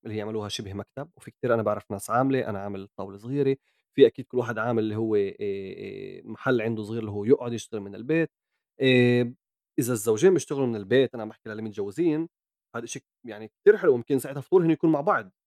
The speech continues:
يعني محل ما يطلعوا على شي قهوة أو إشي هاي، فممكن ياخدوا نص ساعة مع بعض. وهذا إشي كتير حلو، لأنه إحنا بنشوف اليوم إنه مرات إذا، إذا الزوجة بتشتغل مثلًا، آه، آه، بكير والزلمة بيطلع متأخر من البيت، ساعتها رح يرجع متأخر على البيت، ويمكن يرجع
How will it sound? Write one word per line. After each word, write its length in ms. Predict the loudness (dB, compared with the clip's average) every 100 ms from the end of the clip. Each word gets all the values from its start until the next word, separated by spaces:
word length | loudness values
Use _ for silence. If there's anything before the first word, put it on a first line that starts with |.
| -18
يعني 180 | -14 -14
محل 260 | -10 -4 2
ما 100 | 2
يطلعوا 440 | 0 -4 -2 -4
على 100 | -4
شي 640 | -8 -8 -8 -10 -10 -10
قهوة 360 | -2 -2 0 -2
أو 120 | -4
إشي 320 | -8 -14 -14
هاي، 200 | -16 -18
فممكن 440 | -14 -12 -10 -8 -6
ياخدوا 200 | -2 -2
نص 120 | -2 -6
ساعة 340 | -8 -6 -8 -10 _ _ -6
مع 80 |
بعض. 280 | -2 -2 -4 -8
وهذا 180 | -12 -10
إشي 200 | -16 -18 _ _ 6
كتير 180 | 6 6
حلو، 200 | 0 -4
لأنه 220 | -4 -8
إحنا 160 | -10
بنشوف 300 | -10 -10 -8
اليوم 200 | -2 -2
إنه 120 | -2 -6
مرات 320 | -4 -4 -6 _ _ _ 4
إذا، 200 | 6 6
إذا 140 | 2
الزوجة 300 | 4 6 6
بتشتغل 320 | 2 -2 0
مثلًا، 400 | -2 0 0 2
آه، 400 | 2 2 0 -2 -4 -4 -6 -4
آه، 20 |
بكير 600 | -4 -4 2 6 6 4
والزلمة 800 | -2 -4 -6 -8 -8 0 4 4
بيطلع 200 | 4 0
متأخر 340 | -2 0 2
من 120 | 2
البيت، 380 | 0 0 0 0
ساعتها 180 | -8 -18
رح 80 | -2
يرجع 200 | 0 2 2
متأخر 360 | 0 -8 -8
على 100 | -8
البيت، 280 | -6 -6 -6
ويمكن 220 | -8 -2
يرجع 260 | -2 0